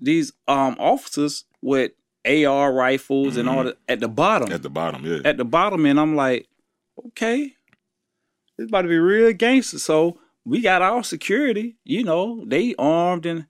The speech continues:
Speaker 1: they said, "No, we not allowed to." Not that we,
Speaker 2: Yeah.
Speaker 1: we can't go. And they got,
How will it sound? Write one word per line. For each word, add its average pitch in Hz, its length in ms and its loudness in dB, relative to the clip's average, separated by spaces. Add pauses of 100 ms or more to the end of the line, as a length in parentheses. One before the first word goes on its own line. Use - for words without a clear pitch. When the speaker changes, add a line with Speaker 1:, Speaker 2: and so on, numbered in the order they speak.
Speaker 1:
they 160 100 0
said, 180 160 -6
"No, 170 120 2
we 147 140 0
not 185 200 2
allowed 151 680 2
to." - 80 -8
Not 180 320 0
that 190 160 2
we, 151 140 0
Speaker 2:
Yeah. - 120 -8
Speaker 1:
we 156 140 2
can't 196 360 -4
go. 151 80 2
And 143 80 4
they 156 80 2
got, 147 200 0